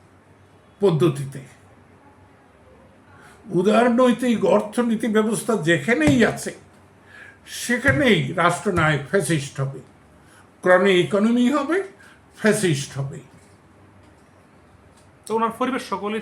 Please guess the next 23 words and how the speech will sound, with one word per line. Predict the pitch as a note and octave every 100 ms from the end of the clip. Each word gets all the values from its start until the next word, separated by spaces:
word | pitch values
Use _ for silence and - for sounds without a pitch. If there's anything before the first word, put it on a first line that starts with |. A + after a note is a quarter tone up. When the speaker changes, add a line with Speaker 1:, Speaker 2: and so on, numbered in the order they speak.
| A3
Speaker 2:
তো | G#3+ F#3+ F3 E3
Speaker 1:
হ্যাঁ। | G3+ F#4+ F4+
Speaker 2:
অর্থনীতিবাদ | E4+ - F#3+
ছিল। | - C#3+ C3 B2+ - - _ _ - _ _ _ _ _ - - _
Speaker 1:
তো | B3
তাই | B3 D4
এটা | C#4+ C4 A3+ C#4+
তো | D#4+
উদারনৈতিক | C#4+ C#4+ D#4 E4 E4+ - D4
অর্থনীতির | C4+ C4+ E4 E4+ B3+ C#4+ G#3 -
প্রশ্ন, | G#3 D#3 - - F#3 - G2+ C3+ - - - _ _ _ - - - -
এটা | - D#4+ C#3 - -
অর-, | B3+ - - - G#3
আহ, | G#3+ G#3+ - - C#3
স্বয়ংক্রিয়ভাবে | - B3 C#4+ D#4 C#4+ G#3 B3+ A#3 F3+ D#3+ D#3+
হবে। | C3 C#3 - - - _ - -
Speaker 2:
আচ্ছা, | C#3+ C3+ C3+ - - -
এমনিতে | F#3 G#3+ A#3
শেখ | A3+ A#3+ A#3
হাসিনার | A3+ B3 A#3+
বিচার | F3+ E3 G#3+ C4
নিয়ে | A3+ G#3+
আপনি | G3+ F#3+ F3 E3 D3+